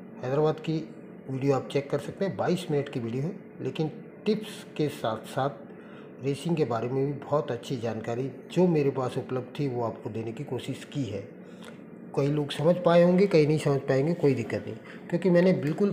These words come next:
खुले और स्पष्ट शब्दों में कहा था कि सभी लोग सूरज अक्षय, सूरज अक्षय करेंगे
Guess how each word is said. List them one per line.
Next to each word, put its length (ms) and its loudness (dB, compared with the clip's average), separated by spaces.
खुले 300 4
और 140 6
स्पष्ट 380 -2
शब्दों 360 -2
में 120 -2
कहा 220 0
था 120 0
कि 60 2
सभी 280 0
लोग 220 2
सूरज 400 2
अक्षय, 280 0
सूरज 400 -2
अक्षय 200 -4
करेंगे 400 -4